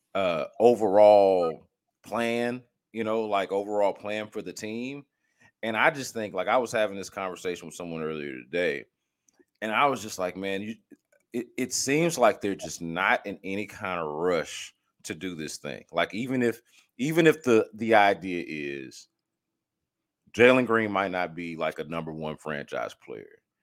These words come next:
it doesn't seem like anybody's given up on the idea that he could still be a winning basketball player in some kind of way.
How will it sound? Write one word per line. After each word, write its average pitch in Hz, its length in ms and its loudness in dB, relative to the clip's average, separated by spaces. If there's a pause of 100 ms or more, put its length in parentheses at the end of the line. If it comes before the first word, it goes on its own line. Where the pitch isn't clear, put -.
(340)
it 120 160 -4
doesn't 143 340 4
seem 123 280 -2
like 113 180 0
anybody's 101 480 0
given 92 300 -8
up 87 120 -8
on 90 180 -8
the 87 140 -6
idea 82 280 -2
that 78 140 -12
he 85 80 -14
could - 160 -20
still 80 240 -12
be 73 200 -16
a 76 140 -12 (140)
winning 76 320 -12
basketball 67 560 -8
player 64 360 -14
in 71 80 -14
some 90 220 -8
kind 76 240 -8
of 60 80 -14
way. 76 480 -2